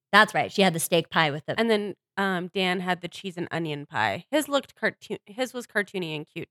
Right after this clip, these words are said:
Speaker 2: too.
Speaker 1: I loved the way that he cut the pie out into different sections too. That's so smart.
Speaker 2: So
Speaker 1: Like,
Speaker 2: smart.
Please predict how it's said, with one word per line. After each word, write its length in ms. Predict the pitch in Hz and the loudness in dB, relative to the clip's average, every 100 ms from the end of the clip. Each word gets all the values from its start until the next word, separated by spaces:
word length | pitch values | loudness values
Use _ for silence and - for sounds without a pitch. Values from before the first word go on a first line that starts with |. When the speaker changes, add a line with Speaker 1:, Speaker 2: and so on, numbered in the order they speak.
| - | -14
Speaker 2:
too. 200 | 117 - 240 | -14 -2 4
Speaker 1:
I 140 | 285 | 6
loved 380 | 285 247 233 233 | 10 10 10 8
the 80 | 285 | 8
way 140 | 233 | 8
that 120 | 214 | 8
he 160 | 202 226 | 2 -4
cut 260 | - 190 - | 0 0 0
the 80 | |
pie 240 | - 185 180 | 2 2 8
out 180 | 175 165 | 8 8
into 160 | 170 165 | 4 0
different 400 | 165 - 156 - | -2 -2 -6 -2
sections 480 | 160 - 156 147 | -2 -2 -2 -2
too. 260 | - 170 143 | -2 0 4
That's 300 | 170 165 - | 8 6 6
so 320 | - 185 160 | 4 8 6
smart. 460 | 151 - 156 131 - | 6 0 2 2 4
Speaker 2:
So 80 | 175 | 4
Speaker 1:
Like, 180 | 165 | 4
Speaker 2:
smart. 200 | 127 90 | 0 -14